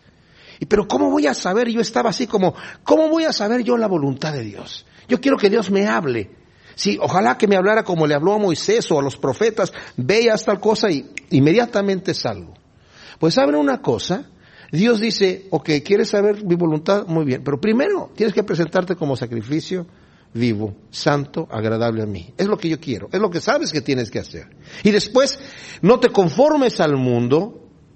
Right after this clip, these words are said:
sino transfórmate por la renovación de tu entendimiento por medio del Espíritu Santo, y entonces Dios te va a hacer saber exactamente lo que Él quiere que tú hagas. Y va a ser agradable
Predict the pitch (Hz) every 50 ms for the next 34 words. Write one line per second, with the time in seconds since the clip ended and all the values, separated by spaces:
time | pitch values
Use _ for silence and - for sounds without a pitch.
0 | _ _ _ - - - - - 220 240 240 - - - - - - - 190 196
1 | 170 - - - 269 330 339 294 233 165 135 135 147 151 147 - 185 226 277 254
2 | - - - - - 185 180 175 180 175 180 175 170 170 170 165 156 - - 208
3 | 233 233 226 214 - 214 196 180 - 185 175 165 170 175 180 185 190 190 185 208
4 | 180 190 190 202 233 254 269 262 247 240 - - 220 214 208 - 233 - - 175
5 | 170 175 180 - 226 - - - - - - 185 214 220 220 - 214 - 370 480
6 | 480 - - - 208 180 165 175 220 226 - - - 196 190 208 254 - - 151
7 | - - 220 240 247 - - 175 175 196 214 208 185 - - - 247 - - -
8 | - - 185 170 170 214 269 269 233 180 - 254 294 - - - - - - -
9 | - 151 139 - 156 156 147 - - 143 147 143 143 131 - 113 90 - 123 110
10 | 85 90 - - - - - - - - - - _ - - - - - - -
11 | - - - 254 294 320 320 - - - - - - - - - 131 151 165 -
12 | - 190 180 170 151 131 131 120 117 120 151 170 185 185 180 190 190 196 190 220
13 | -